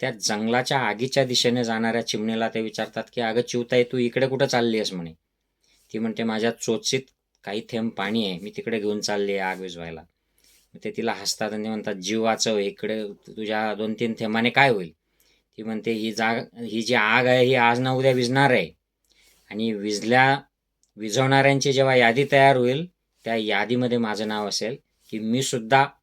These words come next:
या आग विझवण्यासाठी काही थेंब पाणी इथे आणलं होतं आणि माझंसुद्धा त्याला कॉन्ट्रिब्युशन होतं. मी पळून जाणाऱ्यांच्या यादीमध्ये नसेल, मी आग विझवणाऱ्यांच्या यादीमध्ये असेल, लक्षात ठेवा."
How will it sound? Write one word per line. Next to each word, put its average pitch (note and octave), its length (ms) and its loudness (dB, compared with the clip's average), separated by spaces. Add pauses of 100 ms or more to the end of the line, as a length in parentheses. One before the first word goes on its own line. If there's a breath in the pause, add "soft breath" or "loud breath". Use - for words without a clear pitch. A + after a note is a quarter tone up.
(300)
या A2 140 -2
आग A2 340 -4
विझवण्यासाठी G#2+ 800 -4 (340)
काही A#2 280 -10 (100)
थेंब B2+ 320 -2 (200)
पाणी G2+ 280 -6
इथे G#2+ 160 -8
आणलं G2 280 -6
होतं G2+ 180 -6
आणि A#2 180 -2
माझंसुद्धा A2+ 640 -2
त्याला A2 200 -4
कॉन्ट्रिब्युशन F#2+ 600 -8
होतं. F2+ 240 -10 (420 loud breath)
मी A2+ 80 -6
पळून A#2 420 0
जाणाऱ्यांच्या B2 540 2
यादीमध्ये A2+ 460 0
नसेल, A2+ 300 -2
मी B2 140 -4
आग A2+ 240 -2
विझवणाऱ्यांच्या G#2+ 720 -2
यादीमध्ये F2+ 440 -6
असेल, F2 180 -12
लक्षात G2+ 340 -8
ठेवा." E2 220 -14